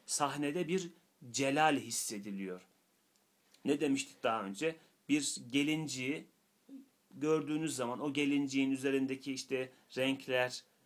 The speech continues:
onun nazik yaprakları, duruşu size bir cemal hissi veriyor ama diyelim uzaktan bir vadi gördünüz, gelinciklerle dolu, gelincik tarlası şeklinde. O haşmet, o kızıllığa bürünmüş vadiyi gördüğünüz zaman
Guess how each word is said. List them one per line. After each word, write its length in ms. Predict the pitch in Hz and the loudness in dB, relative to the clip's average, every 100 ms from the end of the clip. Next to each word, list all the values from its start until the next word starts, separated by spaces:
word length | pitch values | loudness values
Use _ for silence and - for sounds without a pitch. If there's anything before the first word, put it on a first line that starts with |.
| _ | _
onun 460 | 135 135 139 139 135 | -2 2 4 4 2
nazik 500 | 135 131 127 131 143 | 2 2 -2 -6 -4
yaprakları, 720 | 123 - 127 127 123 117 117 | -4 -2 -2 -2 -2 -2 -2
duruşu 540 | 131 135 135 - 185 - _ _ | -2 -2 -4 -4 -4 -6 _ _
size 300 | - 143 151 | -10 -4 -2
bir 180 | 147 135 | -2 -2
cemal 460 | 131 139 147 156 135 - | 0 2 4 2 0 -6
hissi 320 | - - 110 | -4 -4 -4
veriyor 360 | 104 101 131 151 | -4 -2 0 0
ama 340 | 127 127 127 - _ _ _ - | 2 0 0 -6 _ _ _ -4
diyelim 340 | 120 123 117 | -2 -2 -4
uzaktan 580 | 120 131 123 147 143 131 | -2 0 0 -2 -2 0
bir 100 | 131 | -2
vadi 460 | 113 131 127 127 | 2 4 4 2
gördünüz, 480 | 120 120 110 113 107 | -2 -2 -2 -4 -6
gelinciklerle 840 | 117 117 120 117 127 123 120 113 | -4 -2 -2 -6 -4 -2 0 -2
dolu, 200 | 104 104 | -4 -4
gelincik 460 | 104 113 117 120 127 | -4 -4 -4 -6 -8
tarlası 420 | 113 110 110 - | -4 -2 -4 -4
şeklinde. 640 | - 101 - 104 98 160 - _ _ _ | -8 -10 -8 -6 -2 -4 -6 _ _ _
O 280 | 117 131 135 | -2 0 0
haşmet, 580 | - 135 127 - 123 120 | -2 -4 -2 -2 -6 -10
o 160 | - - | -12 -12
kızıllığa 680 | - 123 131 131 127 127 | -8 -6 -4 2 4 4
bürünmüş 460 | 123 123 120 117 - | 2 -4 -4 -4 -2
vadiyi 420 | 120 120 117 123 | 0 0 0 -4
gördüğünüz 560 | 120 117 113 120 131 127 | -4 -4 -4 -4 -4 -2
zaman 340 | 117 131 170 | -2 -2 -2